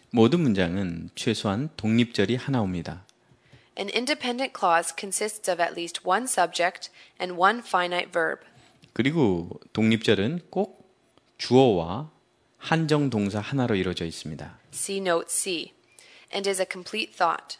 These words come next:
Speaker 1: Complete thought의 밑줄 그어요. 그래서 완결된 생각을 전달합니다.
Speaker 2: The following are examples of independent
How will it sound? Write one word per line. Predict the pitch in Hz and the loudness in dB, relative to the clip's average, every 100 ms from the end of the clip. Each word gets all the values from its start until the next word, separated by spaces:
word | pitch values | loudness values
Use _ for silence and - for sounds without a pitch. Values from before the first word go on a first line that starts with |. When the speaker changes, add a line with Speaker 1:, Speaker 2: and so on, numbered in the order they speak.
| - | -8
Speaker 1:
Complete | 127 131 131 131 | -6 2 2 4
thought의 | 120 104 - | 2 2 -2
밑줄 | 95 - 87 | -6 -8 -10
그어요. | 87 87 95 | -10 -12 -16
그래서 | - 92 87 156 180 | -4 -2 0 0 0
완결된 | 98 107 113 135 135 151 | 0 0 2 2 2 -2
생각을 | 147 143 110 90 101 | -2 -4 -4 -2 -4
전달합니다. | 127 95 87 80 78 73 78 92 _ _ _ _ _ _ - - | -6 -6 -6 -6 -8 -10 -14 -16 _ _ _ _ _ _ -20 -8
Speaker 2:
The | 202 | -2
following | 202 202 240 262 262 | 6 8 8 2 2
are | 226 220 | 4 4
examples | 214 190 170 170 175 - | 2 -2 -2 -2 -4 -4
of | 175 | -8
independent | - 196 226 220 175 170 175 | -8 -6 -6 -4 -6 -8 -12